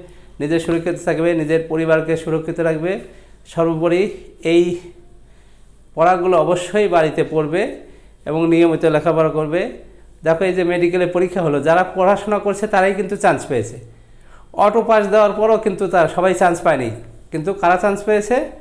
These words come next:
যারা আগের থেকেই পড়ালেখা করে। তো তোমাদের ওইরকম ভালো জায়গায় যদি chance পেতে চাও তাহলে অবশ্যই, আহ, পড়াশোনা করতে হবে। আর পরীক্ষা সরকার নিতেও পারে, যদি কোনোভাবে পরীক্ষা নেয় তাহলে অবশ্যই সেই পরীক্ষায় অংশগ্রহণ করতে হবে। তাই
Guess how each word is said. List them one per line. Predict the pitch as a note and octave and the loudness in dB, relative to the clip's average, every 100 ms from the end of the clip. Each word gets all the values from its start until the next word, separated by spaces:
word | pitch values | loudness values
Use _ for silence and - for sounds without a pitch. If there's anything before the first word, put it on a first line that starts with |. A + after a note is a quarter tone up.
| - - - - - | -20 -20 -20 -12 0
যারা | D#3 E3 | 2 4
আগের | D#3 F3 F3 | 2 0 -2
থেকেই | F#3 G#3 B3 - | 0 2 0 2
পড়ালেখা | F3+ E3+ D#3+ E3+ D#3 | 4 4 2 -2 0
করে। | D#3+ A#2 - - - - - - - - - - | 2 0 -6 -14 -20 -20 -20 -20 -20 -20 -20 -14
তো | E3+ | -4
তোমাদের | F#3 F#3+ G#3 G3+ | 2 2 4 2
ওইরকম | G3+ G3+ G3 D#3+ | 2 0 -2 -2
ভালো | F#3 G3 | 0 2
জায়গায় | G3 G3 F#3+ | 2 2 0
যদি | F3+ | 2
chance | F#3+ F3+ F3+ | 2 0 -2
পেতে | F3 F3+ F3 | -2 -2 0
চাও | C#3+ A#2+ | 0 2
তাহলে | D#3+ F3+ D#3+ | 2 4 2
অবশ্যই, | F#3 - A#3+ D#4 | 0 -2 -2 -2
আহ, | D#4+ - - - - - - C3+ C#3+ C#3+ - - - - - - | -6 -16 -20 -20 -20 -16 -6 -2 -2 -2 -14 -20 -20 -20 -20 -6
পড়াশোনা | F3+ F3+ F3 E3 C#3+ | 0 2 2 0 0
করতে | C3 C#3+ | -2 -2
হবে। | C#3+ D#3+ | 2 0
আর | D#3+ | 0
পরীক্ষা | G3 G#3 A3+ A3+ A#3 A3+ - - - - | -2 0 2 2 2 -6 -18 -20 -8 -2
সরকার | F#3 G3+ G3 | 2 2 2
নিতেও | E3+ F#3+ F3 | 4 4 4
পারে, | E3+ G3+ A#3+ - - | 2 0 -6 -14 -6
যদি | E3+ F#3 F#3 | -2 -2 -2
কোনোভাবে | F#3+ F#3 F#3+ F3+ F3 | 0 0 0 -2 -2
পরীক্ষা | F3 F3 E3 D#3+ | -2 0 2 4
নেয় | E3+ E3+ - - - - - | 4 2 -8 -20 -20 -20 -2
তাহলে | E3 E3+ | 2 4
অবশ্যই | F3 F3 F#3 | 2 -2 -2
সেই | F3+ E3 | 0 0
পরীক্ষায় | E3+ E3 F3 D3+ | 0 2 2 2
অংশগ্রহণ | E3 D#3 F3 | 0 -2 -2
করতে | E3+ E3 F3 | -2 -2 -2
হবে। | F#3 F3+ | -2 2
তাই | E3 | 2